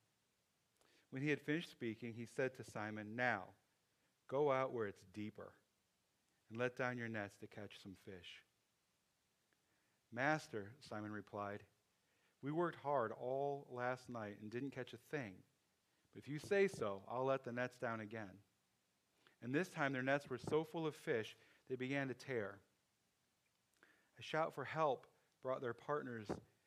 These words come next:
in the other boat, and soon both boats were filled with fish and on the verge of sinking. When Simon Peter realized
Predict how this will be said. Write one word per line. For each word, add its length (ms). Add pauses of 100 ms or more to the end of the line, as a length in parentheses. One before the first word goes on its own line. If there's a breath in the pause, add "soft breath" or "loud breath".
(180 soft breath)
in 140
the 140
other 200
boat, 380 (580)
and 120
soon 300
both 480
boats 480 (360 soft breath)
were 120
filled 380
with 160
fish 480
and 100
on 120
the 60
verge 360
of 100
sinking. 480 (1000 soft breath)
When 100
Simon 320
Peter 260
realized 560